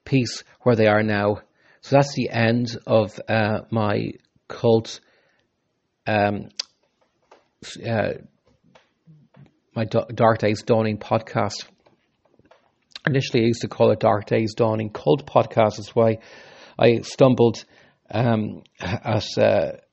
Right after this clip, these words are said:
having that recollection. Now, you can go to Dark Days Dawning Podcast. That's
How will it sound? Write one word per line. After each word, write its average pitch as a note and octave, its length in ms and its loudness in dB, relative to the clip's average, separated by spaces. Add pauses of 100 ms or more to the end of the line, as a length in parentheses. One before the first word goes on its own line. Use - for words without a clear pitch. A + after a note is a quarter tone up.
having G#2+ 280 -4
that G2+ 160 -4
recollection. G#2 760 -4 (240)
Now, B2 240 6
you C3 120 0
can B2 140 -2
go C#3 160 6
to A2+ 100 0
Dark A#2 280 4 (100)
Days A#2 440 2
Dawning A#2 460 2 (320)
Podcast. A2+ 500 4
That's G#2+ 220 -4